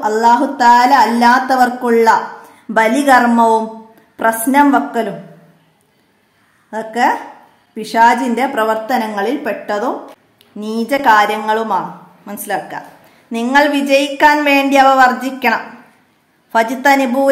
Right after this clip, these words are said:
ലഅല്ലക്കും തുഫ്ലിഹൂൻ. നിങ്ങൾ വിജയിക്കാൻ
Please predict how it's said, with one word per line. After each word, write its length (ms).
ലഅല്ലക്കും 640
തുഫ്ലിഹൂൻ. 720
നിങ്ങൾ 300
വിജയിക്കാൻ 640